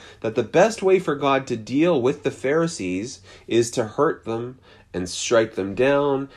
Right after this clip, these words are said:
and to stop them from doing any more harm. But that is not how God's judgment works. So come with me for a minute. God's wrath isn't like our wrath.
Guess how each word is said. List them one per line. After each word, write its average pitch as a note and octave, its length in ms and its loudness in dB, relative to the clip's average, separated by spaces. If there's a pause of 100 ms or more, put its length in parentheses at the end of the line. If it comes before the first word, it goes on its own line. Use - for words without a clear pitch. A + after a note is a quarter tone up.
(120)
and F#2 140 -8
to - 80 -8
stop C#3 520 0
them G#2+ 180 -2
from G#2 180 -4
doing A#2+ 260 0
any A2+ 140 -2
more G2+ 240 0
harm. A2+ 600 -6 (680)
But - 220 -8
that B2+ 220 0
is A2+ 160 0
not G#2 680 0
how F#2+ 200 -8
God's F2+ 320 -6
judgment E2+ 460 -8
works. - 580 -12 (1400)
So - 160 -10
come B2 180 -6
with C3+ 160 -2
me C3+ 100 -6
for G2 160 -10
a F2 40 -6
minute. D#2 240 -10
God's D3+ 320 0
wrath C3 400 2
isn't D#3+ 420 2
like C3 480 -2
our G2 280 -4
wrath. - 580 -14